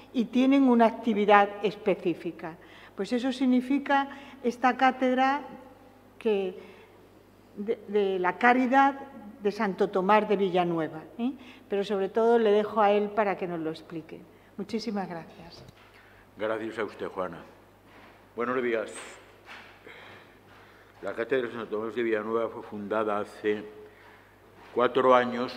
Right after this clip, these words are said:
Speaker 2: por iniciativa del arzobispo anterior, don Carlos Osoro. ¿Mm? Y el objetivo principal en este momento es conseguir el título de doctor de la Iglesia para Santo Tomás de Villanueva. Para ello se hizo un congreso en el mes de enero,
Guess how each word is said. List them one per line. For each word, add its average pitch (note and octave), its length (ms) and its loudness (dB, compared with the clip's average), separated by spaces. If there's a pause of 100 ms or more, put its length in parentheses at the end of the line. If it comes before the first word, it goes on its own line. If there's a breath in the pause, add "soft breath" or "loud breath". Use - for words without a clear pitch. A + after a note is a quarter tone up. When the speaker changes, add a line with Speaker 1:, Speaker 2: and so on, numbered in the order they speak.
(100)
Speaker 2:
por G2+ 100 -12
iniciativa G#2 560 -8
del A#2 120 -2
arzobispo G#2+ 500 -8
anterior, A2 500 -2
don F#2+ 180 -8
Carlos G2+ 380 -6
Osoro. A2+ 360 -4 (600)
¿Mm? C#3 140 -12 (1300 loud breath)
Y A#2+ 60 0
el A2+ 80 2
objetivo C3 380 2
principal C#3+ 440 4
en A#2 140 2
este A#2+ 180 -4
momento B2 760 0 (1120)
es C#3 360 0 (180)
conseguir A2+ 800 -6
el G2+ 180 -6
título A#2+ 400 -2
de - 80 2
doctor G#2 380 -2
de A2+ 100 2
la G#2+ 80 0
Iglesia G#2 460 -2
para F2+ 180 -6
Santo F2+ 220 -12
Tomás F#2 300 -8
de A2 60 -6
Villanueva. - 480 -8 (1120 soft breath)
Para F2+ 140 -8
ello G#2+ 180 -4
se F#2+ 80 -14
hizo F#2 100 -12
un G2+ 60 -10
congreso G#2 460 -6
en G2 60 -8
el G2 60 -10
mes F#2 180 -10
de G2+ 80 -10
enero, A#2+ 440 0